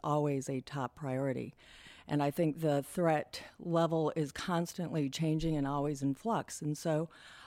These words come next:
I think what is true is that national security remains important. And it's also true that early, um, you know, early on in administrations, people are still figuring out their path forward.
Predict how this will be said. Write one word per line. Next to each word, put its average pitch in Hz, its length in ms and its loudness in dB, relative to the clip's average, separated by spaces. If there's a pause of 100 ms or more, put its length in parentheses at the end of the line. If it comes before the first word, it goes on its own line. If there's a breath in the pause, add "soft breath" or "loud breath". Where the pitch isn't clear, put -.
I 165 80 2
think 170 260 0
what 165 300 2
is 156 260 0
true 185 320 2
is 156 120 0
that 156 160 0
national 156 420 0
security 165 480 0
remains 151 460 2
important. 151 580 -2 (420 loud breath)
And 170 160 2
it's 165 160 0
also 175 380 2
true 160 360 0
that 151 260 0
early, 170 640 2 (120)
um, 139 440 -2 (480 loud breath)
you 165 100 0
know, 131 240 -2 (100)
early 180 380 4
on 156 320 2
in 156 240 0
administrations, 156 920 0
people 151 260 -4
are 143 100 -2
still 151 320 -4
figuring 147 400 0
out 139 200 -2
their 143 120 -4
path 147 320 -4
forward. 147 460 -4